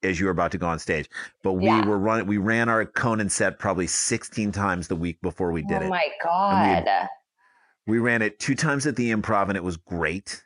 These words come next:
Speaker 1: And then we came up to the store and followed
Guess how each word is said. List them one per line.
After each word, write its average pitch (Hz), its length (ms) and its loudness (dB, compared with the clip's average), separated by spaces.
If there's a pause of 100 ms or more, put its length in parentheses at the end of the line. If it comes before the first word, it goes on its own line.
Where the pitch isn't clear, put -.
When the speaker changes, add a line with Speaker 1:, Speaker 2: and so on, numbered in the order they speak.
(140)
Speaker 1:
And 92 100 -6
then 90 80 -2
we 92 80 -2
came 104 320 -4
up 101 120 -4
to 98 100 -8
the 87 100 -4
store 92 520 0
and 87 320 -2 (140)
followed 90 680 0